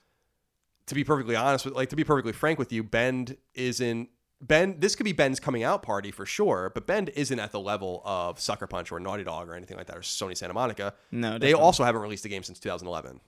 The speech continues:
Speaker 1: So
Speaker 2: They made, like, the, they made Siphon Filter, right?
Speaker 1: Yeah, they
Speaker 2: Like,
Speaker 1: made
Speaker 2: the old
Speaker 1: Siphon
Speaker 2: Siphon
Speaker 1: Filter.
Speaker 2: Filters?
Speaker 1: Uh, they were, yeah, back, they weren't called Bend at the time, but they made the Siphon Filter games up through Logan Shadow, I guess, and then they made Resistance Retribution on P S P,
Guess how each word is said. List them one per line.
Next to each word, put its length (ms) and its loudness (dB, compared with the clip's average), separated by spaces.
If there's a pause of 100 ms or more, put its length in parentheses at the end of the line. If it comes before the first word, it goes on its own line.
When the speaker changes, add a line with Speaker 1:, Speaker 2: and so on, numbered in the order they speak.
(140)
Speaker 1:
So 480 6 (140)
Speaker 2:
They 120 2
made, 140 4
like, 160 2
the, 400 0
they 140 0
made 140 0
Siphon 280 2
Filter, 280 -8
right? 180 -10 (120)
Speaker 1:
Yeah, 120 10
they 80 8
Speaker 2:
Like, 40 6
Speaker 1:
made 100 4
Speaker 2:
the 120 4
old 80 6
Speaker 1:
Siphon 60 2
Speaker 2:
Siphon 60 4 (140)
Speaker 1:
Filter. 200 2
Speaker 2:
Filters? 280 -6 (140)
Speaker 1:
Uh, 140 4
they 120 2
were, 220 2 (320)
yeah, 200 4
back, 340 4 (360)
they 160 2
weren't 220 4
called 220 2
Bend 160 4
at 40 -10
the 80 -10
time, 200 0
but 100 -8
they 140 -4
made 180 -4
the 200 -16
Siphon 260 -2
Filter 240 -4
games 340 -4
up 160 -6
through 480 -4
Logan 240 -2
Shadow, 340 0
I 60 0
guess, 240 -4
and 120 -6
then 300 0 (640)
they 140 -2
made 240 0
Resistance 420 -4
Retribution 460 -4
on 60 -2
P 120 -6
S 120 -4
P, 400 -2